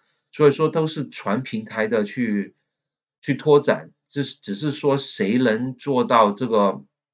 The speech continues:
这个头位吧，头位主播嘛，就说白了就是其实真正赚钱的都是那些最，最顶尖的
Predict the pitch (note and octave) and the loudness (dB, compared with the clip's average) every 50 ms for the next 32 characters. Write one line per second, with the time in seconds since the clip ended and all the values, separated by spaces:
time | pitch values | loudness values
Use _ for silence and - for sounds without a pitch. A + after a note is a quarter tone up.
0 | _ _ _ _ _ _ _ _ _ _ - D3+ C#3+ C3 - - A2 G2+ G#2 A#2+ | _ _ _ _ _ _ _ _ _ _ -4 0 0 0 0 0 -2 0 2 4
1 | C#3+ C#3 A#2+ G#2+ G2 G#2 F2+ - - - - A2 G#2+ A2+ C3+ C3+ A#2 G#2 G2+ F#2 | 4 4 4 4 2 0 -2 -2 -4 -10 -6 -2 0 2 2 2 0 -2 -6 -8
2 | E2 G#2 G#2+ A2 G#2+ F#2 D#2+ D#2 - _ - C#3+ C3+ B2 A#2+ - D#3+ D3 D3 C#3 | -4 -4 -2 -2 -2 -4 -6 -8 -12 _ -8 -6 -6 -6 -2 0 2 2 4 4
3 | A2+ B2+ C#3 B2+ A#2 C#3 C3 C3 C#3 A2 G2 - _ - - - C3 C#3 D3+ D3 | 2 2 2 0 0 -2 -6 -6 -6 -6 -8 -10 _ -20 -14 -8 -6 -6 -4 -2
4 | D3 E3+ E3 D#3 E3+ D#3+ C#3 B2 D#3+ C#3+ C#3 C3+ - A2+ G#2+ B2 B2+ B2 C3+ C#3 | -2 0 0 2 2 0 2 2 2 2 2 0 -2 -2 -2 -2 -2 -2 -2 -4
5 | C3+ C#3 C3+ C3+ C3 A#2+ - B2 B2 B2+ B2 B2 _ _ _ _ _ _ _ - | -4 -4 -4 -4 -4 -2 0 2 2 2 0 -4 _ _ _ _ _ _ _ 0
6 | D#3+ D3 B2+ - - - - D3 B2 - G#2 G2 F#2 F2+ - C3 B2+ B2 A2+ G#2 | 2 2 2 0 -2 -4 0 0 0 0 -2 -4 -4 -2 -2 -2 0 0 -2 -4